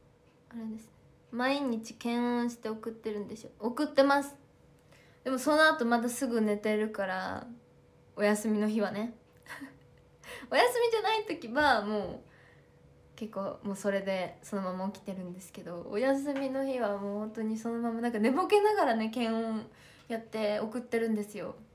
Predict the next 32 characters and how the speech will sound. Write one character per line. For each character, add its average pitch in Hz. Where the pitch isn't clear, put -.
だ 302
か 311
ら、 269
<laughs> -
た 320
ま 339
に、 349
あ 247
の、 233
い 269
つ 302
の 294
間 294
に 277
か 269
検 277
温 269
を 294
そ 277
の 247
送 254
っ 262
て、 262
い 240
つ 262
の 262
間 254
に 254
か 247
寝 233
て 254
て、 208